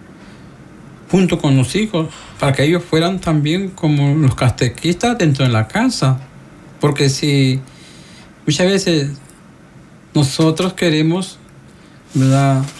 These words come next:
a los niños, pero la base son los padres. También ellos deberían de ir a la catequesis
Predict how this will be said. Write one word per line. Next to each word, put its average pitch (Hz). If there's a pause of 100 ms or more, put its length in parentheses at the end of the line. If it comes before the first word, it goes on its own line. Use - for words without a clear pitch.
(140)
a 147
los 147
niños, 185
pero 143
la 143
base 170
son 185
los 127
padres. 151 (1000)
También 135
ellos 170
deberían 151
de 151
ir 175
a -
la 156
catequesis 131